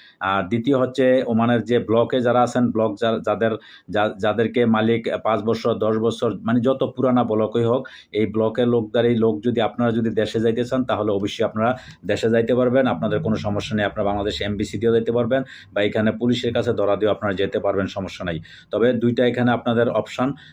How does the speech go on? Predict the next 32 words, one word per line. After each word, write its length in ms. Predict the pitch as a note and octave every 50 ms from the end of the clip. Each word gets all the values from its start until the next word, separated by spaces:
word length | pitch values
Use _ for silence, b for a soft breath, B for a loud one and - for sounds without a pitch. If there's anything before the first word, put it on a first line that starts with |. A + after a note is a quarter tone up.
| B -
পুলিশের 300 | A#2+ C3+ C3+ B2 - C3+
কাছে 180 | C3+ C3 C#3 C#3
ধরা 220 | A#2+ A#2+ A#2+ A#2+
দিয়ে 200 | A#2 B2 B2+ B2+
গেলে 200 | A#2+ B2 A#2+ B2
আপনার 280 | A#2 A2 - A#2+ A#2 A2+
বিনা 280 | F#2+ G#2+ A2 A#2+ B2
খরচে 320 | B2 B2 A#2+ B2 A#2 - A#2+
আপনি 200 | A#2 - B2 A2+
যাইতে 220 | A#2 A2+ A#2 B2
পারবেন, 340 | A2+ B2+ B2 - - - D#3 D#3+ B B B B -
আপনার 260 | F2 - G2+ A2 A2+
কোনো 340 | A2+ A2+ A2+ A#2 A#2+ A#2 A#2
ইয়ে 180 | A2+ A2+ A2+ A2+
লাগবে 220 | A#2 A2+ A2 A#2+
না, 100 | A#2+ A#2
জরিমানা 480 | A2 G#2+ A2 A2+ A#2+ A#2 B2 A#2+ A#2+ A#2
বা 180 | A2 A2 A2
আপনার 200 | G#2+ - - G#2
টিকিট 280 | - A#2 A#2+ - A#2 -
কিছুই 260 | - B2 A#2 - B2+
লাগবে 280 | A#2 A#2+ B2 A#2 B2+ B2+
না। 80 | B2+ C#3 C#3+ C#3 B B B B B
আর 160 | - G2 G#2 G2+ F#2+
যদি 280 | A2+ C3 C3 C#3+ D3+ C#3+
আপনি 280 | B2+ - - B2+ B2
এমবিসির 460 | A#2+ A2 A2+ A#2 A#2+ A#2 - - C#3+ C3
মাধ্যমে, 380 | C3 B2 A#2+ - A#2 A2+ A2+
বাংলাদেশ 360 | G#2 G#2+ G#2+ A2 G#2+ A#2 G#2+ -
দূতাবাসের 460 | A2 G#2+ C3 B2+ C3 B2+ - - B2+
মাধ্যমে 360 | B2 A#2 A#2 - A2+ A#2 A2+
যান, 220 | - G#2+ G#2+ A#2+